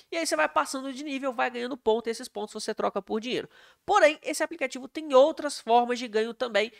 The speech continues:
que eu vou mostrar pra você tudo detalhado nesse vídeo aqui. Ah, eu já ia me esquecendo, galera. Se você é novo, se você é nova no canal, sejam muito bem-vindos ao melhor canal de renda extra do Brasil e aqui do YouTube. Aproveita que você me conheceu agora, deixa um comentáriozinho aqui que você é novo, que você é nova, que eu vou tá deixando um coraçãozinho no seu comentário,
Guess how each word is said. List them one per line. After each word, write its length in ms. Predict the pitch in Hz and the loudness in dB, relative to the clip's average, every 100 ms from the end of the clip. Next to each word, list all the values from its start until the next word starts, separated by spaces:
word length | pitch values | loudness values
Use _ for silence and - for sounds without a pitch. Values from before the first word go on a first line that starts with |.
| _ | _
que 60 | 233 | -4
eu 40 | |
vou 100 | 214 | -2
mostrar 300 | 220 226 208 | -2 -2 -4
pra 160 | 202 214 | -4 -4
você 240 | 214 208 | -2 -4
tudo 260 | - 320 320 | -6 -10 -8
detalhado 480 | 254 247 214 190 196 | -8 -4 -2 -2 -2
nesse 240 | 196 - | -6 -8
vídeo 240 | 180 190 | -12 -10
aqui. 220 | 277 151 - - | -10 -10 -12 2
Ah, 180 | 254 349 | 4 8
eu 120 | 311 | 8
já 160 | 311 | 10
ia 140 | 311 320 | 6 4
me 80 | 339 | -2
esquecendo, 480 | - 392 - 320 | 0 0 0 0
galera. 320 | 339 277 180 165 | 4 6 6 4
Se 300 | - - 392 | 0 2 2
você 260 | 415 - | 2 2
é 80 | 339 | 4
novo, 220 | 254 285 | 6 4
se 80 | 294 | 2
você 160 | 262 262 | -2 0
é 40 | |
nova 140 | 240 | 0
no 80 | 240 | -2
canal, 260 | 262 220 226 | -2 2 2
sejam 360 | - 247 233 | 0 -4 -4
muito 280 | 202 185 254 | -6 -8 -8
bem-vindos 540 | 339 311 185 247 277 233 | -6 -6 -6 -8 -2 0
ao 100 | 240 | 0
melhor 440 | 339 285 208 285 | -2 2 4 6
canal 200 | 277 262 | 4 -2
de 100 | 240 | -4
renda 120 | 233 | 0
extra 300 | 220 220 247 | 0 0 -4
do 120 | 202 233 | -2 2
Brasil 380 | 311 202 233 294 _ _ | 2 2 -4 -6 _ _
e 80 | 233 | 2
aqui 180 | 294 277 | 2 2
do 80 | 269 | -6
YouTube. 460 | 302 - 240 226 - | -8 -6 -8 -8 2
Aproveita 520 | 294 427 311 285 294 | 4 4 0 0 -2
que 60 | |
você 220 | 269 254 262 | -6 -4 -6
me 120 | 269 | -6
conheceu 420 | 285 269 240 262 | -6 -4 -2 0
agora, 420 | 269 185 254 233 156 | 0 4 4 4 0
deixa 260 | 277 370 | 0 0
um 60 | 392 | 0
comentáriozinho 640 | 370 349 330 302 262 285 | 0 2 4 4 2 -4
aqui 160 | 269 277 | -6 -8
que 80 | 285 | -6
você 220 | 269 285 | -4 -2
é 40 | |
novo, 200 | 233 240 | 2 0
que 120 | 240 240 | 0 -2
você 120 | 254 | 0
é 40 | |
nova, 240 | 220 226 240 | 2 2 0
que 80 | |
eu 60 | 226 | -4
vou 80 | 226 | -2
tá 220 | 247 233 | 0 0
deixando 340 | 226 240 247 | -2 -4 -4
um 20 | 247 | -2
coraçãozinho 540 | 262 247 233 214 220 | -2 0 -4 -8 -8
no 80 | 233 | -6
seu 160 | - | -4
comentário, 500 | 247 294 330 240 269 | -4 -6 -2 0 0